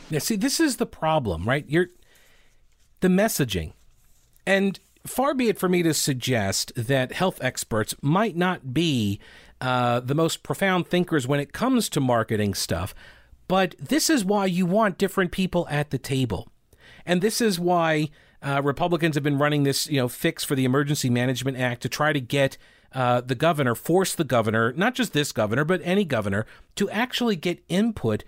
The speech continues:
from other people that are elected statewide, the Council of State. Because this governor has been relying on, quote, "the health experts."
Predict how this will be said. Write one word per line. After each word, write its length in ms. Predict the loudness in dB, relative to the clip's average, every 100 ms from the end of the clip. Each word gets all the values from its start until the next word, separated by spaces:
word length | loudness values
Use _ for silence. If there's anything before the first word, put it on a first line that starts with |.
| -12
from 220 | -2 -2 -2
other 320 | -2 0 0
people 600 | -2 -2 0 0 -4 -6 _ _ _ _
that 160 | -2 2
are 80 | 2
elected 400 | 2 0 -4 -6
statewide, 600 | -2 0 2 2 0 -2
the 60 | -4
Council 480 | -2 -2 0 0
of 120 | -2 -2
State. 340 | -4 -4 -6 -18 _ _ _ _
Because 440 | -2 2 2 2 -2 -20 _ _ -2
this 220 | 0 0
governor 400 | 0 0 0 -2 -2
has 160 | -2
been 140 | 0 2
relying 420 | 2 2 2 2
on, 180 | 0 0
quote, 280 | 0 0 -2
"the 320 | -10 -2 -2
health 320 | 0 0 0 0
experts." 680 | -2 -2 -4 -4 -4 -6